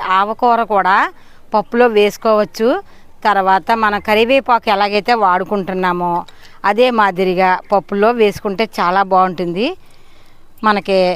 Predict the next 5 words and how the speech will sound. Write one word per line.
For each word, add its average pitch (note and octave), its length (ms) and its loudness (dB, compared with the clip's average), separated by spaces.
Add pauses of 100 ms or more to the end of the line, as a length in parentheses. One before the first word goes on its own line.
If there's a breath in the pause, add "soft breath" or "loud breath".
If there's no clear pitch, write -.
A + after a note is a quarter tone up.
(280)
ఇలా C#4+ 200 2 (720)
ఏవేవో C#4+ 580 2 (1400)
వ-, G#3 160 0 (420)
కావాలి B3 540 2 (500)
మొక్కలు C4+ 280 0